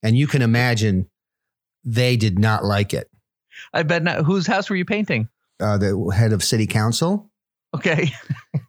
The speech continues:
Speaker 1: You know, he took it as it was directed at him
Speaker 2: Of course.
Speaker 1: in his master bedroom,
Speaker 2: Mm-hmm.
Speaker 1: which he took great umbrage to.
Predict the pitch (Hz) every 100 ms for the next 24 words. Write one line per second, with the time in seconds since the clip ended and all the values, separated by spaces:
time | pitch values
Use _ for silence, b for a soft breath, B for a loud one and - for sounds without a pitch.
0 | _ _ - 117 110 156 156 135 113 107
1 | 107 104 98 107 110 - 98 - - 117
2 | 156 190 - _ _ _ - - 110 87
3 | 123 117 117 107 110 110 - 101 101 113
4 | 131 156 175 - _ _ - 147 135 127
5 | 107 113 - 110 107 98 107 135 107 127
6 | 120 95 82 - 58